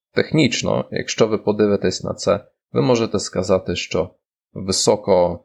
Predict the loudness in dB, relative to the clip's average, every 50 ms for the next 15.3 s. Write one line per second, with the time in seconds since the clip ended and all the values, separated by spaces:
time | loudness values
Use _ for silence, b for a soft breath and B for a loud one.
0 | _ _ -6 -4 -2 -2 -2 -2 0 2 4 6 4 4 4 2 -2 -2 -2 -4
1 | -6 -6 -8 -10 -8 -2 0 0 0 0 -2 -2 -4 -10 _ _ _ _ _ _
2 | _ _ _ _ -2 2 4 4 4 4 2 -2 -6 0 0 0 2 0 -4 -6
3 | -4 -2 -2 -2 -4 -6 _ _ _ _ _ _ _ _ _ -6 -2 0 2 2
4 | 2 0 2 0 -2 -2 0 -2 -2 -2 -4 -6 _ _ _ -4 -4 -2 0 -2
5 | -2 -2 0 0 0 0 0 -2 -2 0 0 0 0 -2 -4 -2 -2 -2 -4 _
6 | _ _ _ _ _ -4 -4 -4 -2 -2 -2 0 0 0 0 0 0 2 2 4
7 | 4 4 2 0 -4 -8 -4 -2 -2 0 0 0 0 0 0 -2 -2 -4 -2 -2
8 | -2 -2 -2 -6 _ _ _ _ -8 -6 -4 0 2 2 2 2 0 -2 -6 _
9 | _ _ -6 0 0 0 0 2 0 2 2 2 0 -4 -6 -4 -2 -2 -2 0
10 | 0 0 0 0 -4 -8 -10 _ _ _ _ _ -12 -6 -4 -4 -2 -2 -2 -4
11 | -4 -6 -4 0 0 0 2 2 0 2 2 0 -2 -4 -6 -8 -6 -4 -6 -6
12 | -6 _ _ _ _ _ _ _ _ _ _ _ _ _ _ _ _ _ _ _
13 | _ _ _ _ _ _ _ _ _ _ _ _ _ _ _ _ _ _ _ _
14 | _ _ _ _ -4 -2 -2 0 2 2 2 2 2 0 -4 -6 -2 0 2 2
15 | 4 4 2 0 -2